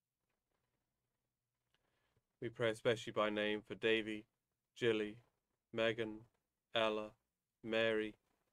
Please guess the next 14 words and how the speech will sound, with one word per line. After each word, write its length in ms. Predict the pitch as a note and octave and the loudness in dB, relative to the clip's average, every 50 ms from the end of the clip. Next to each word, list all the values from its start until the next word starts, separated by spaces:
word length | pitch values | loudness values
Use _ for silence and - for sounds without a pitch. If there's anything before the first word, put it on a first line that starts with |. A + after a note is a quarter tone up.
| _ _ | _ _
Tina, 480 | - - B2 A#2+ A2+ A2 G#2+ G#2 A2 A#2 - _ _ _ _ _ _ _ _ - | -8 -4 -2 0 0 0 -2 -4 -6 -10 -14 _ _ _ _ _ _ _ _ -4
Robert, 420 | B2 A#2 A2+ A2+ G#2+ A2 A2 - - - - _ _ _ _ _ _ _ - | 2 2 2 4 2 0 -4 -4 -8 -20 -20 _ _ _ _ _ _ _ 0
David, 480 | A#2+ A2+ A2 A2 G#2+ G#2 A2 G#2 - - _ _ _ _ - _ _ _ | 4 4 4 4 2 0 -2 -4 -4 -8 _ _ _ _ -20 _ _ _
Peter, 460 | - C3 B2 A#2 A2+ A#2 A#2+ A2+ G#2+ G#2+ A2+ _ _ _ _ _ _ _ _ - | -6 -2 -2 -2 -2 -4 -6 -8 -8 -8 -10 _ _ _ _ _ _ _ _ -4
Robert, 460 | A#2 A2+ A2+ A2 G#2 G#2+ A2 - - - _ _ _ _ _ _ _ _ - | 0 2 2 2 2 -2 -6 -6 -10 -20 _ _ _ _ _ _ _ _ -2
Rose, 580 | A#2 A#2 A#2 A2+ A2 A2 A2 A2+ A2 - - _ _ _ _ _ _ _ _ - | 0 2 4 4 2 2 0 -4 -8 -14 -20 _ _ _ _ _ _ _ _ 2
Bailey, 480 | A#2 A2+ A2+ A2+ G#2+ G#2+ G#2+ G#2+ A2 _ _ _ _ _ _ _ | 4 4 4 4 2 -2 -6 -8 -10 _ _ _ _ _ _ _
Sarah, 540 | _ - - - A#2 A2+ A2+ A2+ A2 A2 A2 A2 _ _ _ _ _ _ _ _ _ - | _ -12 -2 0 2 4 4 4 2 0 -2 -6 _ _ _ _ _ _ _ _ _ -4
Gwenna, 400 | A2+ A2+ A2+ A2+ A2 A2 G#2+ G#2+ A2+ - _ _ _ _ _ _ _ _ _ - | 2 2 2 2 2 0 -4 -6 -10 -18 _ _ _ _ _ _ _ _ _ 4
David, 480 | A#2+ A#2 A2+ A2+ A2 G#2+ A2 G#2+ - - _ _ _ _ _ _ _ _ _ | 4 6 6 4 2 -2 -4 -4 -6 -10 _ _ _ _ _ _ _ _ _
Helen, 520 | - B2 A#2 A#2 A#2 A2+ A2+ A2 A2+ A#2+ - _ _ _ _ _ _ _ - | -2 0 2 2 2 2 -2 -4 -8 -12 -16 _ _ _ _ _ _ _ -12
Mary, 540 | - A2+ A2+ A2+ A2+ A2+ G#2+ G#2+ G#2+ G#2+ G#2+ _ _ _ _ _ _ - | -4 0 0 2 2 2 0 -2 -4 -6 -8 _ _ _ _ _ _ -12
and 180 | - A2 G#2+ G2+ | -10 -8 -8 -6
Gillian. 460 | G#2+ A2 G#2 G2+ G2 G2 F#2+ F#2+ F#2+ | -4 -4 -4 -4 -6 -12 -14 -16 -20